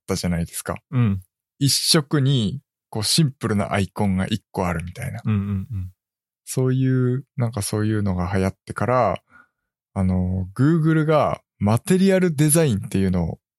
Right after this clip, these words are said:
Speaker 1: 提唱したんですよね。
Speaker 2: うーん。
Speaker 1: そう。一応物理の法則には反さない程度の立体感はあるんだけど、基本的にはその、えっと、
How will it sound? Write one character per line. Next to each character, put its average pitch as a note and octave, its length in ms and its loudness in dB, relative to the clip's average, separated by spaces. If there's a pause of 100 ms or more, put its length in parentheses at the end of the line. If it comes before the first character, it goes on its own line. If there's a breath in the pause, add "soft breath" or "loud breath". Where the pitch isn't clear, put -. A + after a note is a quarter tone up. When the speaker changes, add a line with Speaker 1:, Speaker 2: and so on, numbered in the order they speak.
(120)
Speaker 1:
提 G#2 140 2
唱 F#2+ 200 0
し - 80 -4
た G2 120 0
ん E2+ 60 0
で E2+ 80 -2
す - 100 -8
よ A2+ 100 -4
ね。 D#3+ 180 0 (220)
Speaker 2:
う A2 40 0
ー - 20 0
ん。 A2 1000 0 (520)
Speaker 1:
そ F#2+ 520 -4
う。 - 0 - (160)
一 F#3 180 0
応 F3+ 60 4
物 G3+ 380 2
理 G3+ 140 4
の C3 140 4
法 C3+ 220 2
則 C#3 300 0
に C3+ 120 2
は A#2+ 80 2
反 C#3+ 300 2
さ D3+ 220 2
な C3+ 120 4
い G#2 180 0
程 C3+ 200 4
度 G2 120 0
の G#2+ 320 2
立 G2 280 -2
体 C#3 180 2
感 E2+ 240 -2
は - 200 -4
あ B2 60 4
る G#2+ 100 0
ん F#2 80 0
だ F#2+ 120 -2
け A#2 100 -2
ど、 C#3 240 2 (580 soft breath)
基 E3 140 2
本 F3+ 240 4
的 F3+ 260 0
に F3+ 100 4
は F#3 220 4
そ A#2+ 140 2
の、 G#2 240 0 (1160 loud breath)
え G2 60 -2
っ - 20 0
と、 F#2 760 0